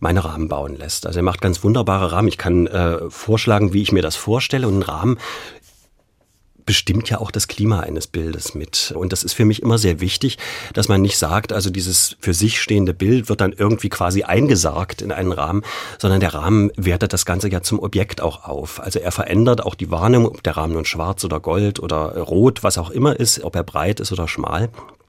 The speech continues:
Und auf einmal hat man ein Objekt, was man sich an die Wand hängt. Was immer auch sagt, „Leute, es ist nur ein Bild, es ist ein gerahmtes Bild, es ist nicht eins zu eins die Wirklichkeit, es ist eine Interpretation der Wirklichkeit.“ Und da spielt der Rahmen für mich eine große Rolle. Und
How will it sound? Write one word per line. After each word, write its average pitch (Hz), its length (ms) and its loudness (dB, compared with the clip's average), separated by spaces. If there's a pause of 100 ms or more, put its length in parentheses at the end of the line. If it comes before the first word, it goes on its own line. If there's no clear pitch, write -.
Und 117 100 2
auf - 140 -2
einmal 92 280 2
hat 90 120 -2
man 104 140 2
ein 95 120 -4
Objekt, 98 420 -4
was 80 120 -4
man 80 140 -2
sich - 180 -10
an 80 100 -6
die 78 140 -8
Wand 73 280 -8
hängt. - 300 -10 (640)
Was - 200 0
immer 143 320 4
auch 107 120 2
sagt, 92 380 0
„Leute, 85 300 -2
es - 160 -2
ist - 260 -2
nur 110 240 4
ein 101 160 2
Bild, 90 380 -2
es 95 140 -6
ist 92 80 -6
ein 98 120 -6
gerahmtes 85 480 -2
Bild, 85 300 -4
es 85 140 -6
ist 90 120 -4
nicht - 360 0
eins 113 280 2
zu - 120 0
eins 92 260 0
die 95 100 -2
Wirklichkeit, 92 500 -4
es 98 120 -4
ist 98 160 -4
eine 98 100 -6
Interpretation 95 720 0
der 80 140 2
Wirklichkeit.“ 76 500 -8
Und 80 120 -6
da 85 80 -2
spielt - 240 -2
der 87 120 0
Rahmen 85 200 0
für 95 100 -8
mich 90 140 -4
eine 87 120 -4
große 90 280 -6
Rolle. 87 260 -2
Und 80 140 -6